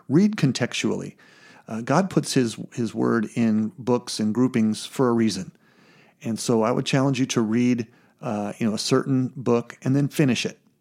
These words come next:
Then you can go to a different book. Uh, but, but learn to read in context. Don't, don't jump around so much. It's not necessarily as helpful. Um, and, uh, then lastly, get some tools. I mentioned a couple podcasts ago, getting a good study Bible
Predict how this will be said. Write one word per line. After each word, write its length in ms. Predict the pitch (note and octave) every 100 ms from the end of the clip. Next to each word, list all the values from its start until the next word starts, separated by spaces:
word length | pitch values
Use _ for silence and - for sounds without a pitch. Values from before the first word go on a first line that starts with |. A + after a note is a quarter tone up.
| _ _ _ - -
Then 220 | A3+ A#3
you 140 | B3+
can 140 | F3 D3
go 120 | C3+
to 100 | C3
a 60 | A2
different 280 | A2 G2+
book. 220 | G#2 - - _ _ _ _ _ -
Uh, 320 | G2+ G2+ G#2 -
but, 280 | A#2 - _
but 100 | C3+
learn 200 | C3 F3+
to 80 | D#3+
read 220 | C#3 C3+
in 120 | A#2+ A2
context. 500 | G2+ F#2+ - - -
Don't, 280 | B2 - C3
don't 160 | A#2+
jump 200 | A2+ G#2
around 260 | G#2 G2+ G2+
so 160 | G#2+
much. 280 | G2+ F#2+ -
It's 160 | A2 -
not 240 | G#2 -
necessarily 680 | - - - G#2+ G2 F#2+ F2+
as 220 | A2 G#2
helpful. 460 | - G2 - F2+ - - - - _ -
Um, 420 | F#2+ F#2+ F#2+ G#2+ _ - - _
and, 380 | B2 G#2+ G#2 G#2+
uh, 140 | G#2 G#2
then 200 | C3+ C3+
lastly, 460 | C3+ C#3+ - A#2
get 180 | G#2+ G3+
some 140 | A3
tools. 520 | G3 D#3+ A#2 - - - _ _
I 40 | B2
mentioned 480 | C3 B2+ C3 A#2+ G#2+
a 40 | -
couple 180 | A#2 B2+
podcasts 500 | A#2 A2+ A2 A2+ -
ago, 160 | A2+ G#2
getting 240 | B2 B2+
a 60 | G#2
good 220 | B2+ G#2+
study 340 | - A2+ A2
Bible 420 | F#2 F2 F2 -